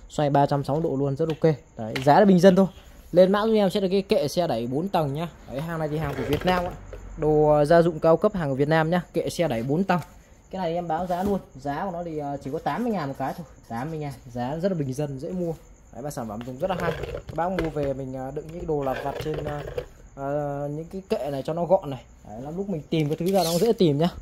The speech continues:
Con này thì chiều dài của nó rơi vào là đi, à, ba mươi chín này. Cái bản rộng của nó rơi vào là hai mươi hai và chiều cao của nó rơi vào là đi, à,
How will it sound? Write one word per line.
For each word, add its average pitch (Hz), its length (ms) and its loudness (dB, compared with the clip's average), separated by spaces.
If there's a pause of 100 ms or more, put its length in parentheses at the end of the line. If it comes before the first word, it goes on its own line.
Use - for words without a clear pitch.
Con 165 100 -2
này 170 100 2
thì 147 260 6
chiều 147 260 4
dài 139 280 4
của 127 60 0
nó 135 200 -2
rơi 165 160 6
vào 143 140 2
là 135 160 -2
đi, 156 160 -2
à, 156 200 0 (640)
ba 160 220 6
mươi 165 180 4
chín 180 220 4
này. 254 160 0 (520)
Cái - 120 0
bản 131 220 2
rộng 143 280 2
của 127 100 0
nó 123 220 0
rơi 170 200 4
vào 139 220 -2
là 127 220 -4
hai 165 360 -6
mươi 165 240 0
hai 185 360 2 (280)
và 135 180 0
chiều 135 300 2
cao 170 340 6
của 131 80 -4
nó 113 220 -2
rơi 165 200 4
vào 143 200 0
là 131 100 -2
đi, 160 220 0
à, 156 260 0